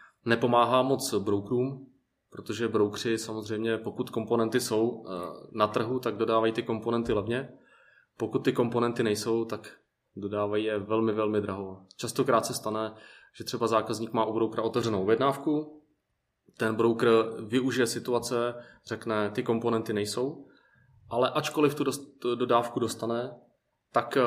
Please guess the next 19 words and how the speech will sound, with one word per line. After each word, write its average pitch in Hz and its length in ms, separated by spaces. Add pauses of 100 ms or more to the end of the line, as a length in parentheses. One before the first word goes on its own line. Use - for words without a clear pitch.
zamlčí 127 540
ten, 123 380
ten, 110 220
eh, 104 320 (120)
ten 117 160
fakt - 360
tomu 117 200
zákazníkovi 123 680
a 113 100
ten 120 140
zákazník 117 480
v - 80
panice 123 440
objedná 120 480
třeba 117 280
přes 117 360
někoho 123 360
jiného 113 680 (160)
rychleji, 110 520